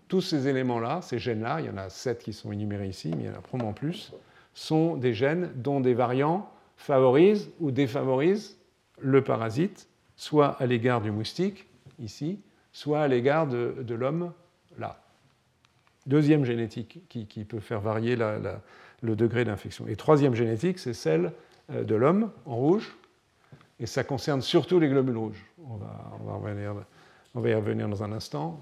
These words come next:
Deux filles, glycophorine, bande trois, sont des protéines des globules rouges.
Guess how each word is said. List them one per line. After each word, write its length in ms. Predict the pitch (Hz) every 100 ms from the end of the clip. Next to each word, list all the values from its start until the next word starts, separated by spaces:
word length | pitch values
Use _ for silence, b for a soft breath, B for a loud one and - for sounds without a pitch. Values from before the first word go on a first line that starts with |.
| 123
Deux 140 | 139
filles, 340 | 123 160 151 135
glycophorine, 800 | 127 135 139 - 135 135 139 117
bande 220 | 135 131
trois, 320 | - 156 175
sont 160 | - 117
des 80 |
protéines 500 | 117 151 143 151 147
des 80 | 131
globules 240 | 117 117 113
rouges. 340 | 123 180 -